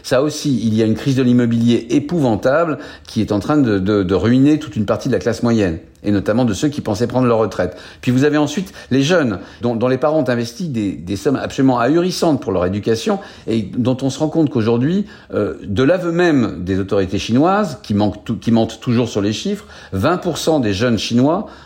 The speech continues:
euh, diplômés chinois, seraient au chômage. Ce qui montre que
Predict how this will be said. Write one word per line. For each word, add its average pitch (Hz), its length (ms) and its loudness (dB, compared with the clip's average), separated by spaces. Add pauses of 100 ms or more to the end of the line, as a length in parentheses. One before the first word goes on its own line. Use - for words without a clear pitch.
(120)
euh, 104 120 0
diplômés 123 400 2
chinois, 151 300 2
seraient 147 320 0
au 147 40 2
chômage. 127 480 0 (220)
Ce - 80 -20
qui - 80 0
montre 156 300 2
que 131 280 -2